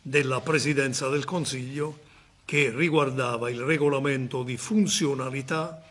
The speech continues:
delle zone logistiche speciali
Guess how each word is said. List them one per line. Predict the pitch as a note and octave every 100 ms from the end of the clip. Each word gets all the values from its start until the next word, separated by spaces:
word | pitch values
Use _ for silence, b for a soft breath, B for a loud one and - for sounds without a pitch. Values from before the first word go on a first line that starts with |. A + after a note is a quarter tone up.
| b b b b b b b _
delle | D3 C3 D#3+ D#3 D#3 D3+ C3
zone | B2 G3 G3 D#3 C3+ B2 B2
logistiche | A#2+ D3 D#3 C#3 D#3 G#3+ - - G3 - F3+
speciali | D3+ - G3+ F3+ D3 B2 A2 A2+ B2+ B2